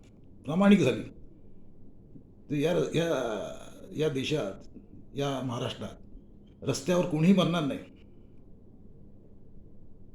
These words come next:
पंतप्रधान मोदी म्हणतात की, "ना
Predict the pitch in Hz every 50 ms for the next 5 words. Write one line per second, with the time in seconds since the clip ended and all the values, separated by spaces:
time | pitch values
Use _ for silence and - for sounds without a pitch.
0 | - - - - - - - - - - - - - - - - - - - -
1 | - - - - - - - - - - - - - - - - - - - -
2 | - - - - 143 151 - 151 160 170 170 170 156 160 160 151 175 165 165 156
3 | - - 175 170 - - 160 156 156 165